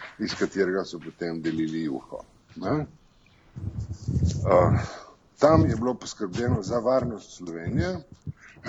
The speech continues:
<clears throat> in za skorajda nič drugega, ne? A, in iz tega je nastal prizor, ki ni vreden meje med dvema članicama Evropske unije.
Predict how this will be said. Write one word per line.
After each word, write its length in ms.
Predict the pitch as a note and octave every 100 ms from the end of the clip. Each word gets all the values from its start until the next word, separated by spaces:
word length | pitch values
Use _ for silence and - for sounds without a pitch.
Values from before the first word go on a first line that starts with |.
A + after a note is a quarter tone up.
| G#2+
<clears throat> 840 | - E3 D3 A2+ - - - A2
in 320 | B2 B2+ C3+ - _ _
za 140 | - -
skorajda 540 | - - G#2 G#2 F#2 F2+
nič 340 | D3+ D3+ - -
drugega, 440 | - C#2 B1+ - - - -
ne? 160 | A2+ C3 - - - - - -
A, 100 | - - - - -
in 520 | C3+ D#3+ - - C3+
iz 220 | A#2 - -
tega 420 | D#3 F3+ F#3+ F3+
je 160 | B2+ B2
nastal 920 | B2 A#2 - C3 C3 D3 D3+ D3+ C#3 - _ - A2+ -
prizor, 760 | - A2+ G2+ A2+ B2+ C#3 D3 C#3+ - _ _ - - - - - - - -
ki 180 | - A#2+ C3 D3+ D#3 D3+ -
ni 340 | G2+ B2+ F3+
vreden 640 | C3 A2 A2+ B2+ C#3 E3 D#3 A2+ G2
meje 380 | A#2+ D4+ D#4 D4+
med 220 | B3+ G#2+ G#3+ G#2
dvema 300 | A#2 C#3+ D3
članicama 760 | B2+ A2+ G2+ A#2+ C3 D3 B2
Evropske 520 | A2 G#2 A2+ - - A2+
unije. 500 | D3+ B2 E2 C2